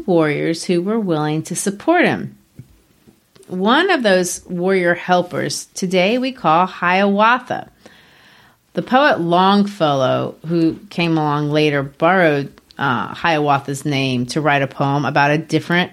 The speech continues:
Indian, and he, the other Indian's name was complicated, so he chose Hiawatha. So if you ever hear a poem about Hiawatha, it's n-,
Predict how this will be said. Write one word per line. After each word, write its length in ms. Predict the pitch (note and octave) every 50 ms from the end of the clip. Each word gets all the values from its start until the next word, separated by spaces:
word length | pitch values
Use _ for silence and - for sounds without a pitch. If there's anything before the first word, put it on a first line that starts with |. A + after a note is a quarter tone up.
| _
Indian, 600 | - - E3+ E3+ E3 F3 F3+ F#3+ G3 G3+ G#3+ A3 A3 E3+
and 140 | E3 E3
he, 180 | E3 D#3+ - - - _ _ -
the 140 | - - -
other 220 | E3 E3 F3 F3+
Indian's 460 | D#3+ F3 F3+ F3+ F#3 F#3 F#3+ F#3+ F#3
name 180 | - F#3 F#3 F3+
was 140 | E3+ D#3+ -
complicated, 800 | - - - C#3 C#3+ - F#3 F3+ - G3+ G3+ G3+ G#3+ A3 A3 G3+
so 180 | G#3 - F3
he 140 | E3 D#3+ D#3+
chose 320 | D#3+ - E3+ E3 E3+ E3+ E3
Hiawatha. 920 | - - D3+ D#3 E3 D#3+ D3+ D3 C#3+ D3 D3+ D3 - F#3+ F#3+ G3 G3 G3 - - - - - - -
So 140 | - - F#3
if 100 | E3+ -
you 80 | F#3 F#3+
ever 200 | A3 A3+ A3+ G#3+
hear 220 | F#3 G3+ G3+ G3+
a 40 | G3
poem 320 | F3 - - D#3 D#3+ E3+ F3
about 300 | E3 D#3+ E3 D#3+ - -
Hiawatha, 720 | - E3+ E3+ E3 D3+ D3 C#3+ D3 D#3 D3+ - E3+ E3+ -
it's 180 | - D#3+ - -
n-, 140 | D#3 -